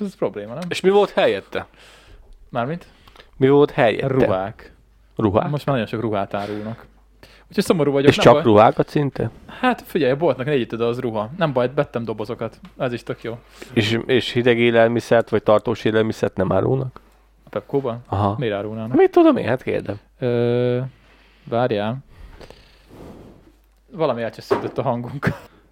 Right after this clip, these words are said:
Speaker 2: Ö,
Speaker 1: Van.
Speaker 2: technikai problémák, elszaródott a hang. De miért mutatja pirosan
Speaker 1: De
Speaker 2: azt a
Speaker 1: most már
Speaker 2: sávot?
Speaker 1: jó. Azért, mert az a felvétel éppen. Mindegy. Szóval a Pepco szar lett.
Speaker 2: Aha.
Speaker 1: Pepco szar lett, ö,
Speaker 2: Vagy sose
Speaker 1: sajnálom.
Speaker 2: volt jó?
Speaker 1: De jó volt egyébként. Ugye nálunk nincsen ikea, mert hát itt lakunk a világ végén, nem Budapesten, és, ö,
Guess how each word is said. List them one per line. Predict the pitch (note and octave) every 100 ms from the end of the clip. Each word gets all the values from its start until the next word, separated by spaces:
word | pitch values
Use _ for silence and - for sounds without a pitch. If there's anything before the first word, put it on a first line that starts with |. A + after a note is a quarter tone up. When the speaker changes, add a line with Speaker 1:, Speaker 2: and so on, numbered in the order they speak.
| -
Speaker 2:
Ö, | A#2+
Speaker 1:
Van. | A#2
Speaker 2:
technikai | C#3+ C3+ D3 B2 A2+
problémák, | A2 C#3+ C#3 C3+ B2 A#2 G#2+
elszaródott | B2+ A2+ - G#2 G2+ G2 -
a | F#2+
hang. | F#2 E2+ F2 F2+ F2+ F#2 - - -
De | A#2
miért | C#3+ D3+
mutatja | D#3 D3+ - D3+
pirosan | D#3+ A#2+ - G2+
Speaker 1:
De |
Speaker 2:
azt | G2
a |
Speaker 1:
most | D#3+ -
már | F#2+
Speaker 2:
sávot? | F#2
Speaker 1:
jó. | C#3+ G2+ G#2 -
Azért, | D#3+ D#3
mert | D3+ D3
az |
a | C3+ C#3+
felvétel | - B2 A2 A2+
éppen. | G#2+ - A2
Mindegy. | G#3 D#3 A2 -
Szóval | - F#3+ G3
a | G3
Pepco | G#3+ - C#3
szar | - A2+
lett. | G#2+ - - _ _ - - -
Speaker 2:
Aha. | G2
Speaker 1:
Pepco | G2+ C#3
szar | - F3
lett, | D3 C3+ -
ö, | D3 C#3 C#3 C#3 C3+ - _
Speaker 2:
Vagy | A#2+
sose | C#3 B2+
Speaker 1:
sajnálom. | B2 A#2+
Speaker 2:
volt | A#2+ B2
jó? | C#3 B2 F#2+ - -
Speaker 1:
De | D#3+ A3 F4
jó | E3 A#2+
volt | C3 B2
egyébként. | A#2+ A#2+ B2+ B2
Ugye | D3
nálunk | E3+ F#3
nincsen | E3+ C3+
ikea, | C#3+ D#3 D3
mert | C3+
hát | C3+ C3 -
itt | -
lakunk | B2+ - A#2+
a | A#2+
világ | B2 A2
végén, | B2 C3+ C#3+
nem | B2+
Budapesten, | B2 B2 D3 - C#3
és, | B2+ B2+ C3+
ö, | A#2+